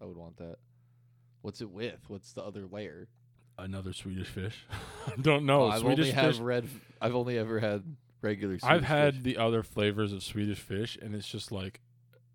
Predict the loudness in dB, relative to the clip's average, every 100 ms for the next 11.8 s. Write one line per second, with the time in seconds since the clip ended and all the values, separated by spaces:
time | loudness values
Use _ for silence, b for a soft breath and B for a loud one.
0 | _ _ _ -12 -10 -10 -10 -4 -2 -2
1 | -2 -8 -8 -10 -10 -10 -12 -12 -12 -14
2 | -16 -16 -18 -18 -20 -2 -2 4 4 4
3 | 2 2 2 2 -10 -18 -20 _ 2 2
4 | 2 -2 -2 -2 -4 -14 b b b b
5 | -10 -10 -8 -8 -8 -8 -10 -8 -2 0
6 | 0 -2 2 4 6 2 0 -6 -6 0
7 | 0 0 2 4 4 0 -2 -4 -4 -4
8 | -4 -4 -6 -4 -4 -2 -2 -6 -6 -8
9 | -12 -10 -6 -6 -8 -12 -8 -8 -6 -6
10 | -6 -8 -6 -6 -6 -8 -8 -12 -10 -10
11 | -8 -10 -10 -14 -16 -18 -20